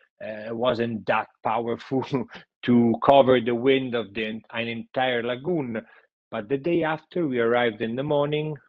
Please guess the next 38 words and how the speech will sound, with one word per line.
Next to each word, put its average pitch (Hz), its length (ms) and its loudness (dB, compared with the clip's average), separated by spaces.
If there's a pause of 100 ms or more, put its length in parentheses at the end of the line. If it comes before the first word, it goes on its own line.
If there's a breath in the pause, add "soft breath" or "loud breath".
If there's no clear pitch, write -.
like, 87 240 -12
at 101 140 -8 (240)
ten 110 220 4
in 101 180 -6
the 127 80 0
morning. 120 600 4
The 101 120 -2
performance 107 560 6
was 101 180 0
at 101 160 0
ele-, 104 320 2
at 107 180 6
eleven, 104 360 4 (100)
eleven 110 260 -2 (120)
thirty, 110 240 2
I 110 60 -4
don't 120 220 -10
remember, 117 500 -4 (460 soft breath)
but 95 120 -10
everything 143 480 -6
was 117 180 -4
quiet, 117 400 0
everything 113 420 -6
was 110 160 -6
perfect. - 640 -2 (300 soft breath)
The, 101 640 -2
the 110 140 4
lagoon 120 580 8
looks 117 280 4
like 110 220 0
a 104 60 2
mirror. 113 540 6 (360 soft breath)
Uh, 113 540 -8
I 120 80 -8
mean, 120 280 -4
that 151 140 0
was 120 280 -4
a 101 360 -4